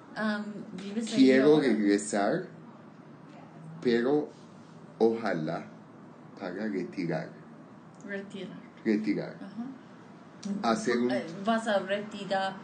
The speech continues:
Speaker 1: retirar, am,
Speaker 2: Ajá.
Speaker 1: temprano? Como,
Speaker 2: No
Speaker 1: porque tú
Speaker 2: creo
Speaker 1: eres
Speaker 2: que
Speaker 1: muy joven, entonces es
Speaker 2: Mm.
Speaker 1: mucho tiempo.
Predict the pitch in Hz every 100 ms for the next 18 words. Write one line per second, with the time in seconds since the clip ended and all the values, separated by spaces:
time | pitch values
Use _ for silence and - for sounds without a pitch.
0 | 180 196 196 208 202 185 175 175 185 190
1 | 90 - - 113 104 98 110 - - -
2 | - - 202 185 196 202 226 269 277 -
3 | - - - - - - 214 208 190 180
4 | 175 - 170 190 190 190 202 214 269 214
5 | 196 190 190 - 175 240 233 269 277 269
6 | 277 320 208 190 202 208 214 214 202 -
7 | 202 196 202 220 294 254 226 240 359 392
8 | 339 190 156